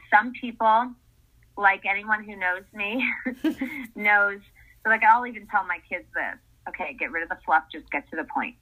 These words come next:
You know, I'm a, like, just say it how it is kind of girl. I don't know if that's the East Coast in me. Um, but, um, I just,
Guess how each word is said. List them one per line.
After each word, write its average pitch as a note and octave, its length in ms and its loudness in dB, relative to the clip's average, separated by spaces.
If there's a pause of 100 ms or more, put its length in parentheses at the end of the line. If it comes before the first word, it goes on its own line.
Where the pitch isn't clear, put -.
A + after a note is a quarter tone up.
(300)
You E3 160 -4
know, D3+ 320 8
I'm F#3 200 2
a, G3 80 0
like, F#3 280 6
just F3 200 -18
say F#3 140 0
it G3 80 -4
how G3+ 160 6
it F#3+ 60 -6
is F#3 120 -8 (100)
kind F3+ 160 2
of E3+ 80 -12
girl. E3+ 400 6
I E3+ 60 4
don't E3+ 120 -4
know D#3+ 80 -4
if D#3+ 60 -8 (100)
that's D#3+ 180 0
the - 100 -8 (100)
East G#3 160 -16 (100)
Coast G#3 300 -2
in G3+ 160 -4
me. F#3+ 280 -8 (560)
Um, F3 440 6 (460)
but, F#3 280 6 (260)
um, E3 480 4 (120)
I F#3 260 2
just, F#3+ 140 -20